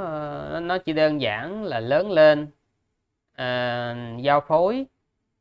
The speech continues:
rồi duy trì hậu đại đời sau và sau đó chết. Đơn giản vậy thôi. Nhưng mà loài người thì do sống thọ hơn cái loài phù du rất là nhiều, cho nên mới đẻ ra nhiều cái thứ để hưởng thụ. À, và cái thời gian mình hưởng thụ á,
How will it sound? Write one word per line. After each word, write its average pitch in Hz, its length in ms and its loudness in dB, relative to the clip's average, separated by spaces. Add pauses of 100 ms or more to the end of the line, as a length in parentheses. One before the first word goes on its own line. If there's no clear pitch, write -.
(260)
rồi 120 680 0
duy 160 200 4
trì 127 300 -2
hậu 113 200 -4
đại 107 260 -2
đời 117 180 0
sau 139 400 0
và 120 120 -8
sau 135 160 -10
đó 156 100 -10
chết. 226 300 -8 (240)
Đơn 165 260 -2
giản 139 240 -2
vậy 127 140 -6
thôi. 165 200 -10 (520)
Nhưng 156 160 -2
mà 131 120 2
loài 123 220 2
người 131 420 0
thì 120 320 -4
do 143 360 4
sống 175 260 -8
thọ 113 480 -2
hơn 147 360 2
cái 170 100 -8
loài 117 140 -2
phù 120 260 -12
du 147 200 -2
rất 185 180 -4
là 123 100 -4
nhiều, 117 440 -6 (480)
cho 151 100 -4
nên 147 180 0
mới 180 100 0
đẻ 127 400 2
ra 151 300 0
nhiều 123 560 -2
cái 175 140 -6
thứ 185 220 -2
để 160 100 -6
hưởng 127 220 -8
thụ. 120 340 -8 (840)
À, 156 220 -4
và 120 340 0
cái 185 140 -2
thời 120 200 -4
gian 147 260 2
mình 123 140 -6
hưởng 127 200 -8
thụ 120 320 -4
á, 170 60 -2